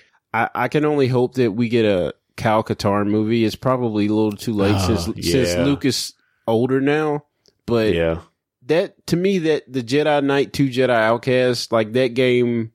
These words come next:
Speaker 1: it, they could make pretty much a movie off of that game, and I would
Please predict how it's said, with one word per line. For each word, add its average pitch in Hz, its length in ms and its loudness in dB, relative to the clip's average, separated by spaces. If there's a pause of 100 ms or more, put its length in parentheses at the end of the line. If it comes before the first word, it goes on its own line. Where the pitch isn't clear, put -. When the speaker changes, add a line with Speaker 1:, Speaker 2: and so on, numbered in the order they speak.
(140)
Speaker 1:
it, 101 180 -6 (380)
they 131 120 2
could 135 140 0
make 127 340 0
pretty 120 180 2
much 113 200 -2
a 104 60 -2
movie 104 380 0
off 98 200 0
of 104 60 -2
that 95 200 -2
game, 95 420 -2
and 90 140 -6
I 87 100 0
would 92 240 -2